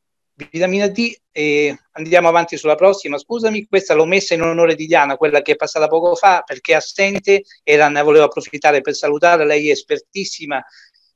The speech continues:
un po', non, assolutamente noi no, l'avremmo anzi ascoltata volentieri su quanto microbiota, microbioma e quant'altro può influire sul benessere del nostro organismo psicofisico e di riflesso sulla sessualità.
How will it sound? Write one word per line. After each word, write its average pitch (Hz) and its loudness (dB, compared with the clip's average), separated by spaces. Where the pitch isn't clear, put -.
un 143 -8
po', 143 0
non, 147 -2
assolutamente 147 -4
noi 156 0
no, 185 4
l'avremmo 143 2
anzi 151 0
ascoltata 156 0
volentieri 143 -2
su 135 -16
quanto 156 -4
microbiota, 147 -2
microbioma 139 -6
e 127 -10
quant'altro 156 -4
può 139 -2
influire 135 -6
sul - -8
benessere 143 -2
del 123 -6
nostro 127 -8
organismo 147 -8
psicofisico 151 -6
e 139 0
di 135 -6
riflesso 135 -6
sulla 123 -8
sessualità. 127 -10